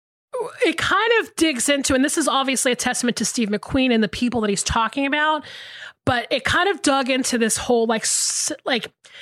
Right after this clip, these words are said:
there's basically a sound system tradition in Jamaican music of, like, these mobile setups and the dub plates and the D J and the selector. The selector is the person that pulls the records. The D J is the person that, like, talks or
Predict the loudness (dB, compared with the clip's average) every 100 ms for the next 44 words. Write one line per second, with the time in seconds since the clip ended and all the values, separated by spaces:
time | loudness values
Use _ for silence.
0 | -2 0 2 2 0 -2 0 0 0 0
1 | 0 0 0 0 0 -2 -2 0 0 0
2 | 2 2 2 0 0 0 0 0 -4 -8
3 | -12 -16 -16 -4 0 0 -2 -4 -2 -4
4 | 0 2 2 2 -2 0 0 2 0 -2
5 | -4 -8 -20 -12 -4 0 0 -2 _ -8
6 | -4 -2 0 0 0 0 0 2 2 0
7 | 0 0 0 -2 0 0 0 2 2 2
8 | 2 2 0 0 0 2 0 0 -2 2
9 | 4 2 2 0 0 0 0 -2 -2 -4
10 | -2 0 -2 -4 0 0 2 0 0 0
11 | -2 0 0 0 2 0 0 -2 -2 0
12 | 0 -2 -4 -6 -2 0 0 -2 -2 -2